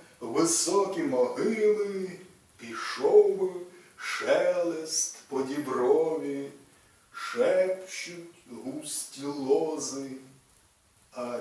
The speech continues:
дівчина спить під дубом, прибитій дорозі. Знать, добре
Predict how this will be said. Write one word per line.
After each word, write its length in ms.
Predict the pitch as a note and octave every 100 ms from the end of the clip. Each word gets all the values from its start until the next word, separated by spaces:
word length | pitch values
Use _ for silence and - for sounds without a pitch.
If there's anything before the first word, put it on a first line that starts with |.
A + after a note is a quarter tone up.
| -
дівчина 1300 | G#2 G2 G2+ - - A#3 D4 G3+ G3+ G3 F3+ - - - - - _ _ _ _ _ _
спить 1160 | - - - - - A2+ A#2 A#2+ - - - - - - _ _ _ _
під 200 | A#2+ G#2+ G#2 G#2+
дубом, 560 | A2 A2+ A#2 - - A2 - _ _ _ _ _ _ _
прибитій 960 | - B2 A#2+ A#2 - - - - - - - - _ _ _
дорозі. 800 | C3 A2 G#2+ G#2 G#2 G#2 G#2 - - - _ _ _ _ _ _ _ -
Знать, 840 | - A#3 - - - - - - - - _ - _ _ _ -
добре 440 | B2 C3 C#3+ -